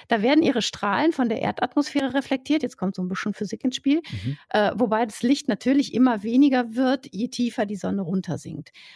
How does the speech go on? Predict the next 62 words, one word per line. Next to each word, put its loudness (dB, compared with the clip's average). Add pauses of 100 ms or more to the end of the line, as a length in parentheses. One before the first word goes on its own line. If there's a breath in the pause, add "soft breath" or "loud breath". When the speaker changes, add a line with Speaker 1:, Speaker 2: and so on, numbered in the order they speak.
Speaker 1:
Und -6
in 0
der 0
Astronomie 2
spricht -4
man -2
von -4
drei -4
verschiedenen -4
Dämmerungsphasen. 0
Das -4
ist -10
einmal 0
die -4
bürgerliche 0
Dämmerung, 2
vielleicht -8
weil -6
da -6
die -6
Bürgerinnen -4
und -4
Bürger -4
immer -4
noch -4
ein -6
bisschen -12
spazieren -4
<laughs> -
gehen. 4 (320 loud breath)
Das 0
ist -4
die 2
Zeit 0
nach 0
Sonnenuntergang, 2
die -2
dauert 0
bei -4
uns 2
in 0
dieser 0
Jahreszeit -4
so -6
etwa -2
fünfundvierzig 0
Minuten. 2 (240 loud breath)
Da -4
haben 0
wir 0
es -6
übrigens -4
besser -4
als -2
in -4
Kalifornien, -2
da 0
geht -8
das -6
nämlich -4
viel -4
schneller. -4